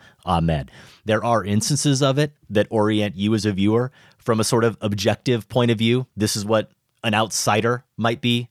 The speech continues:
experiencing or seeing play out. But for the most part,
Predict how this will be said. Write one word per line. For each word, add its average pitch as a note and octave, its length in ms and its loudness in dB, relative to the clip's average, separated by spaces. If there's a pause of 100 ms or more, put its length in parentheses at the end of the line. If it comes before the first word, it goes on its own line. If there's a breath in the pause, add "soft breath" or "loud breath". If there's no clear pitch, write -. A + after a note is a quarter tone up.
(260)
experiencing B2 720 -2
or F#2+ 160 -4
seeing A#2+ 540 -2
play A2+ 240 2
out. A2+ 220 0 (260 loud breath)
But A2 140 -4
for D#3 280 -2
the A2 120 0
most F2 420 -2
part, E3+ 300 0